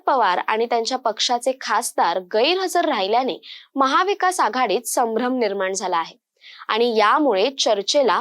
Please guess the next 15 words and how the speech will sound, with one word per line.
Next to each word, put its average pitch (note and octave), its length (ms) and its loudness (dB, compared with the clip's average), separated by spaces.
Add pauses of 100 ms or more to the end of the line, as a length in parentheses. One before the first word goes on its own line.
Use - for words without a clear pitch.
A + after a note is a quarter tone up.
(140)
उधाण A3+ 340 0
आलंय. E3+ 240 -4 (720)
शरद F#4 500 4
पवार D#4 340 2
नेमका C#4 400 2 (160)
काय F4 300 2
खेळ D#4+ 260 2
खेळत B3 300 2
आहेत, F#3+ 280 -2 (360)
असा A3+ 220 0
प्रश्न G#3+ 500 0
सर्वांच्याच B3 760 0
मनात F#3 360 -2
निर्माण F#3+ 360 0
झालाय. E3 300 -6